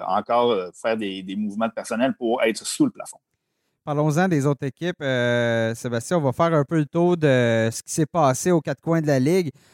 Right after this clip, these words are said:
Speaker 2: Euh, justement, c'était une situation qui était assez différente et ce qui, là où c'est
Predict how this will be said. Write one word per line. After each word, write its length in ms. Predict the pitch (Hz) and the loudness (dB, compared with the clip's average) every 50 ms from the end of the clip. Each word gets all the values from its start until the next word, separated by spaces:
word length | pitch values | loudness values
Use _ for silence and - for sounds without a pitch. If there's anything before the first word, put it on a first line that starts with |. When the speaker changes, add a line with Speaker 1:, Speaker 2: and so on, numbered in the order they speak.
| _ _ _ _ - | _ _ _ _ -8
Speaker 2:
Euh, 320 | 110 107 104 104 107 113 | -6 -4 -2 0 0 -2
justement, 320 | 113 - - 165 151 131 90 | -2 -2 -2 -2 -2 -2 -4
c'était 300 | - - 120 120 - 139 | -8 -10 -10 -8 -6 -6
une 80 | 139 139 | -6 -6
situation 460 | - - - 151 147 131 120 - 156 | -6 -2 0 2 2 2 2 0 -2
qui 60 | 143 | -4
était 120 | 151 - 151 | -4 -4 -4
assez 240 | 127 123 - 147 139 | -4 -4 -4 -4 -6
différente 480 | 127 - - 135 127 131 151 170 175 - | -6 -6 -6 -2 0 2 2 2 0 0
et 160 | 147 131 120 113 | -2 -4 -2 -2
ce 220 | - - - - | -4 -6 -8 -8
qui, 320 | - - 127 123 123 - - - | -10 -8 -6 -6 -6 -6 -8 -10
là 280 | 127 143 151 175 185 | -4 2 6 6 8
où 80 | 185 185 | 6 6
c'est 320 | - - 165 147 139 135 | 4 2 2 2 2 2